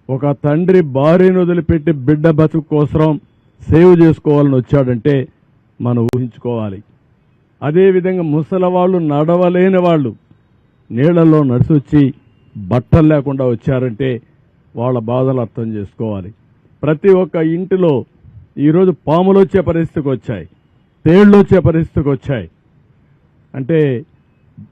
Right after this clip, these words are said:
పై బిల్డింగ్లో ఉండే వాళ్ళకు కూడా ఈ పాములు, తేళ్ళు ఇవన్నీ చూస్తా ఉంటే బాధ, భయం ఉంటుంది. ఈ విధంగా ప్రతి ఒక్క కుటుంబానికి ఒక బాధ ఉంది.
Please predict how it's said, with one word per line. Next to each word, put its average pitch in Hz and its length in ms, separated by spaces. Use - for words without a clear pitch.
పై 156 240
బిల్డింగ్లో 143 640
ఉండే 135 180
వాళ్ళకు 131 300
కూడా 151 240
ఈ 135 100
పాములు, 143 460
తేళ్ళు 135 300
ఇవన్నీ 127 240
చూస్తా 123 320
ఉంటే 143 220
బాధ, 135 420
భయం 123 200
ఉంటుంది. 117 360
ఈ 156 120
విధంగా 190 440
ప్రతి 175 180
ఒక్క 175 160
కుటుంబానికి 196 480
ఒక 170 280
బాధ 143 240
ఉంది. 120 180